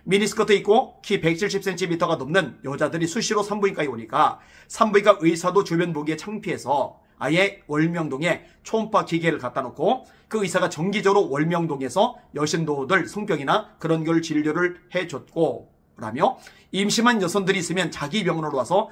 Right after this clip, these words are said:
낙태를 시켜줬다고 했다. 월명동은 이 정명석 씨가 만든 그 건물, 이 제이엠에스 광신도들에게는 이제 성지로 여겨지는 이 그곳을 말하는 거죠.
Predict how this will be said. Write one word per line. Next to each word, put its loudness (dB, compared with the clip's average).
낙태를 -4
시켜줬다고 -6
했다. -16
월명동은 -6
이 -14
정명석 -4
씨가 -10
만든 -10
그 -18
건물, -8
이 -12
제이엠에스 -6
광신도들에게는 -6
이제 -8
성지로 -2
여겨지는 -4
이 -16
그곳을 -8
말하는 -6
거죠. -4